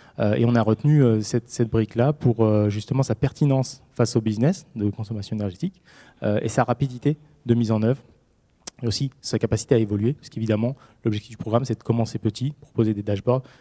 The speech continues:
pour pouvoir ensuite rajouter des couches et des services. En termes d'outillage, euh, la livraison en continu, euh, elles nous ont permis deux choses, euh, de, d'être déterminantes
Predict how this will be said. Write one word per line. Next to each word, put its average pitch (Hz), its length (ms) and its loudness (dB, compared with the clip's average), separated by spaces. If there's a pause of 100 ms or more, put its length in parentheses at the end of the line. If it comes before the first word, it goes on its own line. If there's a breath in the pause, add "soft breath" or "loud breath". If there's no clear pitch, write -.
(120)
pour - 80 -20
pouvoir 107 240 0
ensuite 113 260 -6 (340 soft breath)
rajouter 107 320 -2
des 104 80 -6
couches - 320 -20 (100)
et 113 60 2
des 107 100 -2
services. - 380 -8 (1000 soft breath)
En 135 80 2
termes 190 180 4
d'outillage, 147 600 0 (120)
euh, 113 220 2
la 117 100 4
livraison 135 480 4
en 139 60 4
continu, 143 540 2 (320)
euh, - 340 -12
elles 131 140 0
nous 127 100 2
ont 131 60 6
permis 131 260 4
deux 117 140 2
choses, 165 480 2
euh, 107 280 2
de, 110 420 2
d'être 110 200 -2
déterminantes 135 560 2